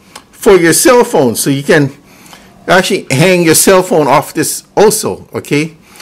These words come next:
So it is gonna, I'm gonna have to use it a few more times, but I have no problems. I like this. I'm gonna continue using it. I was thinking actually using my secondary, um, backup camera. I'm gonna go with my normal action cam.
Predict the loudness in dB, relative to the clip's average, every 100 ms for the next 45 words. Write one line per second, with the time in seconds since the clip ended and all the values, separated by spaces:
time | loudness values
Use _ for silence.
0 | -20 -20 -20 -14 0 2 4 4 2 2
1 | -6 _ _ -20 -6 2 4 4 0 -2
2 | -8 _ _ -4 -2 0 0 -2 -4 -2
3 | -2 0 2 2 0 -2 0 0 0 0
4 | -2 0 0 0 -4 -8 -4 0 0 -2
5 | -4 -6 -8 _ -20 -20 -10 -2 0 2
6 | 2 2 -2 -10 -8 -4 0 2 4 2
7 | 2 2 2 2 0 0 0 0 -2 -2
8 | -2 0 0 2 0 0 -2 -2 0 4
9 | 4 4 0 -12 -20 -20 -20 -4 0 0
10 | 0 0 0 0 -2 -2 -8 0 2 2
11 | -2 -6 -20 -20 -6 0 2 4 4 4
12 | 2 2 2 2 2 0 -2 -4 -4 -2
13 | 0 -2